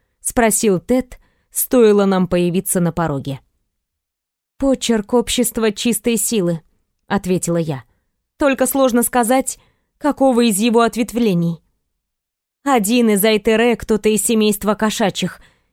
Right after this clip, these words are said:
или лучше сказать, одна, потому что Ильтере точно мужчина.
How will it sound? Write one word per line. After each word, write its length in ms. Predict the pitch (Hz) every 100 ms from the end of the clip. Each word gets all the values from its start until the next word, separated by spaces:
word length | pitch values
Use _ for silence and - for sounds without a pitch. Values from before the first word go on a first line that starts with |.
| -
или 180 | 262 208
лучше 300 | 214 220 233
сказать, 420 | - 214 220 220
одна, 380 | 226 233 254 156 _ _ _ _ -
потому 340 | 269 208 208
что 160 | - 220
Ильтере 720 | - 285 269 - 196 175 175
точно 380 | 247 240 226 196
мужчина. 500 | 185 - 165 156